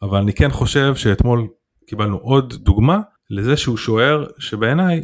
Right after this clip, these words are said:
לא, אני אומר את זה עכשיו, אני בהתחלה לא חשבתי, לא ידעתי ל-, לנתח ולהגיד, אבל אני עכשיו אומר אחרי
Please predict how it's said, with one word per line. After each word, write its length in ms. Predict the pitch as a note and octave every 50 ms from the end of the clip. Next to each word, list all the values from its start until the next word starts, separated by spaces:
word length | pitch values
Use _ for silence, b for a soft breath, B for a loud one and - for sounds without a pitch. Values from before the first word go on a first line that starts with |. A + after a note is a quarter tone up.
| -
לא, 540 | A#2+ B2 B2 B2+ C3+ C#3 C#3 D3 C#3+ C#3+ - - -
אני 140 | A#2 A#2
אומר 160 | B2 C#3 D3+ D#3
את 60 | C#3+
זה 60 | D3
עכשיו, 320 | B2+ - - C#3+ A#2+ G#2+
אני 100 | A2 A2+
בהתחלה 400 | A2+ A#2 A2+ - - B2+ B2+ C3+
לא 60 | C3+ B2+
חשבתי, 420 | C3 C3 B2 C3+ B2 A#2 B2+ B2
לא 160 | A#2 B2 B2+
ידעתי 260 | B2+ B2+ B2 B2 C3
ל-, 80 | A#2 A2
לנתח 540 | G#2 G2+ G2 G2+ G2+ G2 G2 G2 - A2+ - -
ולהגיד, 380 | G#2 G2 G2 G2 B2 D3 C3+
אבל 140 | A#2 G#2 G2+
אני 100 | G2 G2
עכשיו 220 | F#2+ - - B2
אומר 260 | A#2+ A#2 A#2+ A#2 G#2+ G#2
אחרי 260 | - - B2 A2